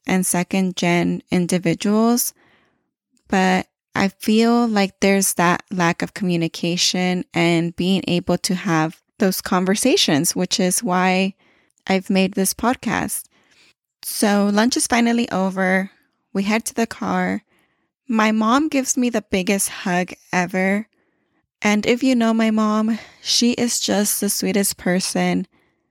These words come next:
And she can be very emotional, I'm sure, as most moms who are seeing their kids go off to college. So she definitely cried, which made me cry because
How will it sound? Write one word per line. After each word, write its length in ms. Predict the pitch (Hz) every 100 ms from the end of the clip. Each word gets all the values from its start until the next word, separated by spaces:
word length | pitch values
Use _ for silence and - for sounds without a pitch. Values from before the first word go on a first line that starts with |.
| _
And 300 | 208 196 196
she 160 | - 214
can 200 | - 233
be 160 | 233
very 460 | 220 202 202 214 -
emotional, 1000 | 214 196 185 196 - 190 185 185 180 196 - 180
I'm 180 | 185
sure, 260 | 185 196 185
as 260 | - 180 -
most 400 | 180 175 - -
moms 460 | 170 170 170 170 -
who 220 | - 170
are 120 | 165
seeing 440 | - - 175 175
their 140 | 170 170
kids 360 | - 175 165
go 160 | - 165
off 220 | 160 -
to 120 | -
college. 720 | - - 165 170 180 - - - _ _ _ _ _
So 420 | - 254 233 226
she 220 | 233 262
definitely 560 | 254 262 320 339 - 269
cried, 640 | - 240 202 208 240 254 - _ _ _ _ _ -
which 280 | 220 - 233
made 240 | 226 226
me 140 | 277 285
cry 600 | - 220 180 180 202 240 _
because 680 | - 202 208 185 185 - -